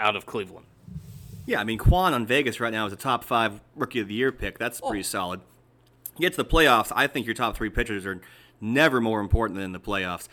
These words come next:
Speaker 2: I get that at this time it's all about, you know, you're, we're seeing in the early season, nobody's really pitching more than five or six innings.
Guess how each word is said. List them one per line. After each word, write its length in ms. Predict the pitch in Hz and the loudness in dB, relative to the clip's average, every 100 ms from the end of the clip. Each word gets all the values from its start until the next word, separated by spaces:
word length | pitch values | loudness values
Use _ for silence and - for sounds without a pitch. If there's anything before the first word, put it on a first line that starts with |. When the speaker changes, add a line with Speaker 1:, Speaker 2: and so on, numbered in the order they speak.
| - - | -20 -4
Speaker 2:
I 140 | 135 | -2
get 280 | 123 113 110 | 0 0 0
that 120 | 98 | -2
at 60 | 92 | -6
this 140 | 92 | -6
time 220 | - 95 92 | -8 -8 -8
it's 120 | 90 | -6
all 140 | 95 | -6
about, 340 | 92 95 92 - _ _ - _ _ _ | -6 -6 -8 -10 _ _ -20 _ _ _
you 120 | 104 87 | -14 -14
know, 100 | 90 | -12
you're, 160 | 95 | -8
we're 120 | 123 123 | -4 -2
seeing 280 | - 190 | 2 2
in 80 | 151 | 4
the 80 | 117 | 2
early 260 | 127 117 104 | 2 2 0
season, 260 | 120 104 | -2 -2
nobody's 300 | 117 120 107 | -2 0 -2
really 160 | 104 107 | -2 -4
pitching 240 | 120 110 | -6 -6
more 100 | 110 | -6
than 60 | 110 | -4
five 220 | 113 107 | -2 -2
or 40 | 104 | -4
six 220 | 113 117 | -8 -6
innings. 440 | 120 120 113 - | -4 -4 -6 -12